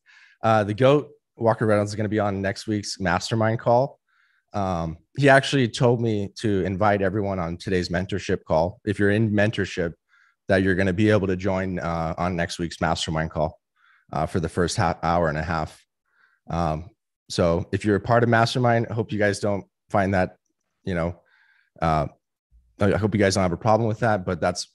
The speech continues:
that's really what Walker wanted to do. Uh, so look forward to the invites for that. If you guys are watching on today's live stream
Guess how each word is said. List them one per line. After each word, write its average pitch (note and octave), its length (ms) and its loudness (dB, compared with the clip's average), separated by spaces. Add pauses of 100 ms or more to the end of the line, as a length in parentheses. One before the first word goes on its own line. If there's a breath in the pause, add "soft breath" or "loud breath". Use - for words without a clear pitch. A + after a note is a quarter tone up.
that's F#2 220 -2
really G2 160 2
what D#2+ 140 2
Walker F2+ 240 2
wanted F2 240 -2
to E2+ 60 -4
do. G2+ 300 0 (560)
Uh, D#2 320 -4
so D#2+ 500 0 (1300)
look G2 200 0
forward G2 260 2
to G2 80 -4
the F2+ 120 0
invites F2+ 320 0
for D#2 140 -4
that. F2 280 0
If E2 60 -6
you G2 60 -2
guys F#2 280 2
are F2+ 180 -2
watching F#2+ 400 -2
on E2+ 100 -4
today's E2+ 300 -6
live A#2 280 4
stream F#2 420 -4